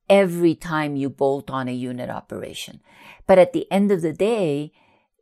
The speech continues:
you can bolt on as many as you want, you know, add green hydrogen, bring in biogas, convert the biogas and then the C O, the carbon dioxide.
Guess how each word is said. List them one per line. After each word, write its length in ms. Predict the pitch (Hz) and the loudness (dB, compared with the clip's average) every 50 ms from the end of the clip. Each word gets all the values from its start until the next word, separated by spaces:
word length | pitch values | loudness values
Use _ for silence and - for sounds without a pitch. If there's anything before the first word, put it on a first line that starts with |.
| _ _ _ - - - | _ _ _ -16 -8 -2
you 220 | 170 156 156 180 190 | 0 4 4 4 4
can 200 | - 302 233 208 | 4 2 0 2
bolt 260 | 190 196 202 196 202 | 4 2 2 4 2
on 160 | 202 196 196 | 0 0 0
as 140 | 185 165 156 | -2 -2 -2
many 240 | 175 170 180 190 190 | -4 -2 -2 0 -2
as 120 | 180 160 | -2 0
you 100 | 180 180 | -2 -2
want, 380 | 170 190 214 220 190 - - - | 0 0 -2 -2 -4 -8 -8 -6
you 140 | 139 160 151 | -4 -4 -2
know, 140 | 151 135 - | -2 -2 0
add 240 | - 156 175 165 156 | 0 0 0 0 0
green 220 | - 185 185 185 | 0 0 2 2
hydrogen, 640 | 190 196 185 175 180 170 170 156 - 160 147 135 135 | 0 0 0 0 0 0 -2 -4 -4 -4 -4 -4 -4
bring 240 | 135 - 160 170 175 | -2 -2 -2 0 2
in 180 | 185 180 175 160 | 0 0 0 0
biogas, 880 | - 156 160 170 170 160 151 123 147 135 131 131 135 135 - - - | 0 0 0 2 0 -2 -4 -2 -2 -2 -2 -4 -4 -6 -6 -8 -6
convert 460 | - 170 151 147 131 151 165 175 170 | -6 -4 -4 -4 0 0 0 0 2
the 60 | - 160 | 0 -2
biogas 720 | - 156 151 156 160 160 160 143 170 151 151 156 - - | 2 2 2 2 0 -2 -4 -4 -4 -4 -4 -4 -4 -6
and 180 | 175 156 147 135 | -8 -8 -6 -4
then 180 | 151 147 147 | -6 -6 -4
the 100 | 139 156 | -8 -8
C 260 | - - - 165 156 | -8 -4 -4 -2 -2
O, 80 | 151 147 143 _ - | -2 -4 -6 _ -10
the 240 | 160 156 156 147 147 - | 0 2 2 2 2 -2
carbon 340 | 180 156 147 139 151 147 139 | -2 -4 -4 -4 -6 -6 -6
dioxide. 600 | 147 135 139 151 160 160 - - 160 143 135 | -4 -4 -2 -2 -4 -4 -4 -6 -4 -6 -6